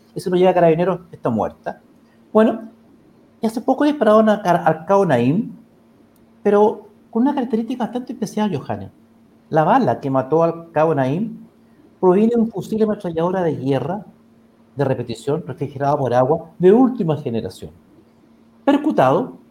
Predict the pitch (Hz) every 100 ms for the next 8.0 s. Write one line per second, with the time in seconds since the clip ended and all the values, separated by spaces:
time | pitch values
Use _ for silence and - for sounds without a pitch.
0 | _ _ _ _ _ _ - 151 147 170
1 | 160 165 170 170 156 147 135 - - 139
2 | 143 139 185 180 170 175 139 165 170 156
3 | 156 143 131 120 180 208 - - _ _
4 | _ _ 160 160 202 208 170 151 190 -
5 | - 180 - 156 175 - 196 196 - -
6 | _ _ _ 139 156 151 139 143 135 156
7 | 196 214 156 156 156 147 147 190 262